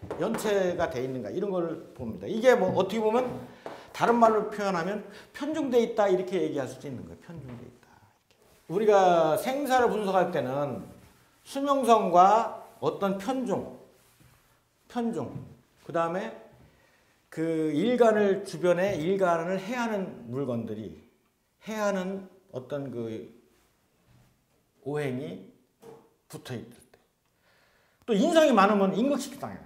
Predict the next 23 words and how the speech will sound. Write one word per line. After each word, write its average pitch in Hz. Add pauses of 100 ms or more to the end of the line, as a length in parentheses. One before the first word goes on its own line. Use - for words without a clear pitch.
(120)
임극식. 117 (600)
만약에 240
일간 269
주변에 226
인-, 226
인성이 262
많다 196
그러면 175
임극식을 240
하면 175
이 180
식상은 277
내 220
밥그릇인 151
게 - (300)
밥그릇이 190
엎어지니까 135 (600)
그 110
수명성이 120
깨집니다. 131 (680)
그럴 247
때 233
이제 175